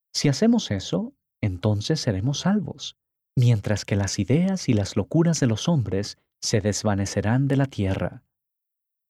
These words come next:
Es mediante la fe que venimos a Dios. Si no creyéramos en el Señor Jesucristo, si no tuviéramos fe en Él ni en su expiación,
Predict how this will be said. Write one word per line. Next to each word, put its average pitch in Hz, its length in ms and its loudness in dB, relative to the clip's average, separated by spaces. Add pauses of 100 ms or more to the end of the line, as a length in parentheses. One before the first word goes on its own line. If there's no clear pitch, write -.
(180)
Es 208 180 2
mediante 123 480 4
la 95 100 0
fe 110 380 0
que 120 120 0
venimos 95 460 -2
a 104 40 0
Dios. - 560 -4 (540)
Si - 180 2
no 196 140 4
creyéramos 143 760 2
en 98 100 0
el 98 80 0
Señor 101 360 0
Jesucristo, - 800 -2 (420)
si 104 160 0
no 101 80 0
tuviéramos 101 640 0
fe 95 220 -2
en 90 80 -4
Él 139 380 0
ni 98 120 -2
en 90 120 -4
su 98 180 0
expiación, 113 920 0